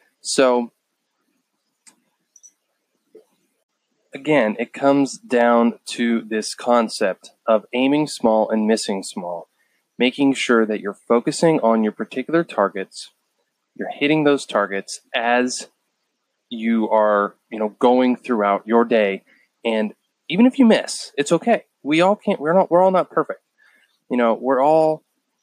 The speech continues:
uh, human, we all err, but it, it's okay. As long as you have, you know, your targets dialed in, your tasks dialed into what you want to accomplish,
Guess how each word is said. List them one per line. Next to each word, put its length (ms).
uh, 380
human, 460
we 160
all 180
err, 380
but 220
it, 160
it's 220
okay. 320
As 100
long 260
as 140
you 100
have, 500
you 120
know, 160
your 220
targets 480
dialed 380
in, 220
your 420
tasks 640
dialed 380
into 280
what 200
you 100
want 240
to 80
accomplish, 640